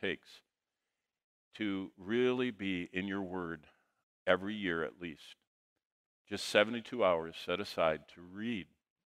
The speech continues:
And then beyond that, I pray that they would meditate, devotionally study, and be transformed.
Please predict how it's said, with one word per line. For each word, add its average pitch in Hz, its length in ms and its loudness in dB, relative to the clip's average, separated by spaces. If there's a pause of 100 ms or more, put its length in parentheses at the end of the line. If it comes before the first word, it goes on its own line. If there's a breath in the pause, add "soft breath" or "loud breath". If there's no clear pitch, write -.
(200)
And 92 160 2
then 113 320 8
beyond 95 360 2
that, 85 160 4
I 82 80 2
pray 82 280 -6
that 82 220 -12
they 82 120 -4
would 82 160 -8 (760)
meditate, 101 640 4 (280)
devotionally 95 480 -2
study, 85 440 0
and 78 140 -10 (160)
be 82 80 -20
transformed. 80 760 -10